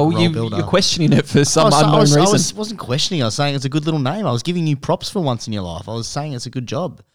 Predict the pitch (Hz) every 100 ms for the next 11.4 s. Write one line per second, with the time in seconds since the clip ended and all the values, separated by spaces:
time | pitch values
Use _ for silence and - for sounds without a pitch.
0 | _ _ - 180 180 185 107 127 160 170
1 | 156 113 127 123 131 131 107 123 - 113
2 | 117 107 - 107 107 - 107 - 113 98
3 | 107 113 104 92 92 87 64 175 - -
4 | - - _ 123 127 131 143 175 143 139
5 | 82 - 110 110 95 98 95 - _ _
6 | _ 147 147 165 170 185 196 214 240 -
7 | 196 185 147 156 143 - 175 190 147 123
8 | - - - 139 135 131 127 127 127 120
9 | - 127 131 123 127 123 123 117 - -
10 | _ 131 120 120 127 120 110 123 123 135
11 | 113 131 107 101